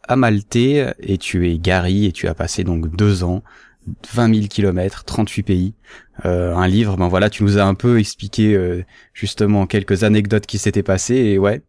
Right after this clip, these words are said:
ça, moi, en tout cas, ça me donne, euh, ça me donne envie de, ça me donne presque envie de lire un peu plus, euh, d'en connaître un peu plus. Vraiment intéressant. Merci d'être passé, Gary.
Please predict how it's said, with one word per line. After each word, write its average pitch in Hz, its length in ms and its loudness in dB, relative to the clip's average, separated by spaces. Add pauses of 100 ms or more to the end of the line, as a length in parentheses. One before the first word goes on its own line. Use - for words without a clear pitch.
(140)
ça, 95 420 2
moi, 110 200 2
en 107 80 -2
tout 101 60 -4
cas, 135 100 0
ça 120 140 2
me 104 120 4
donne, 101 300 0
euh, - 360 -6
ça - 160 -4
me 101 60 2
donne 113 160 4
envie 113 280 0
de, 101 300 -2 (840)
ça - 140 -10
me 98 60 -4
donne 95 200 0
presque 117 300 -2
envie 117 220 0
de 107 60 -6
lire 113 200 2
un 113 80 2
peu 110 120 0
plus, 110 420 -2
euh, 92 200 0
d'en 95 140 -4
connaître 104 380 0
un 98 40 0
peu 95 120 -2
plus. - 320 -8 (260)
Vraiment 110 260 2
intéressant. 101 400 0
Merci 113 260 0
d'être 117 180 0
passé, 107 280 0
Gary. 107 320 2